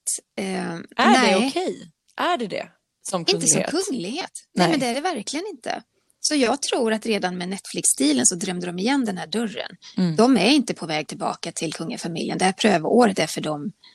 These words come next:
Speaker 1: en fis i rymden. De, de skapar sig en egen plattform, ett eget liv i detta nu.
Speaker 2: Mm.
Speaker 1: Vad
Speaker 2: Nej,
Speaker 1: tror du?
Speaker 2: nej, men det är ju att det här att hålla sig neutrala har ju inte riktigt varit deras melodi någonsin och framförallt inte under tjugotjugo.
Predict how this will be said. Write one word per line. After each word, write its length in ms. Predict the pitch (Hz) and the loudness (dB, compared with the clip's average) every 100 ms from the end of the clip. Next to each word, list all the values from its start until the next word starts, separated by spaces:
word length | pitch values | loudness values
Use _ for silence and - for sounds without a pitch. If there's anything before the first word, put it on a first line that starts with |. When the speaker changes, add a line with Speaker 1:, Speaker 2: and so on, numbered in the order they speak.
| _ - | _ -8
Speaker 1:
en 100 | 165 | -2
fis 300 | 175 160 - | 2 4 4
i 40 | |
rymden. 520 | 165 226 185 - - - | 4 4 2 -2 -6 0
De, 360 | 202 202 - - | 2 2 0 -6
de 280 | 233 233 - - | 0 2 2 0
skapar 420 | - 220 180 185 - | 2 2 0 2 2
sig 140 | 180 151 | 0 -6
en 60 | |
egen 300 | - 165 151 | -8 -8 -8
plattform, 560 | - 160 - - - 233 | -10 -10 -10 -10 -10 -8
ett 100 | 233 | -8
eget 240 | - - | -6 -4
liv 260 | - - - | -4 -6 -6
i 60 | |
detta 260 | 208 - - | -10 -12 -10
nu. 200 | 170 - - _ - | -8 -8 -10 _ 2
Speaker 2:
Mm. 240 | 170 160 156 _ _ _ - - - | 4 4 -2 _ _ _ -6 -6 0
Speaker 1:
Vad 80 | 214 | 4
Speaker 2:
Nej, 200 | 240 247 | 6 4
Speaker 1:
tror 80 | - | 2
du? 60 | - - 208 | -2 -6 0
Speaker 2:
nej, 120 | 226 | 4
men 120 | 233 | 6
det 60 | 233 | 6
är 100 | 220 | 6
ju 80 | |
att 160 | 233 220 | 6 4
det 80 | 214 | 4
här 120 | 208 | 4
att 80 | 208 | 2
hålla 200 | 220 208 | 0 0
sig 200 | - 202 | 0 -2
neutrala 600 | 202 208 - 247 233 214 | 0 -2 0 2 2 2
har 80 | 196 | 2
ju 60 | 185 | 0
inte 180 | 165 175 | -4 -6
riktigt 260 | 170 170 | -6 -6
varit 200 | 175 170 | -4 -2
deras 260 | 170 160 - | -2 -2 -2
melodi 520 | 175 175 190 180 170 | -2 -2 0 0 0
någonsin 580 | 175 185 160 160 208 170 | 0 -2 -2 -2 -2 -2
och 80 | 165 | -6
framförallt 520 | - 160 156 170 185 | -4 -2 4 4 4
inte 320 | 208 160 - 165 | 0 -2 2 0
under 340 | 165 165 165 | 2 2 2
tjugotjugo. 840 | 156 175 160 160 - 226 165 - | 2 0 0 0 4 4 2 -4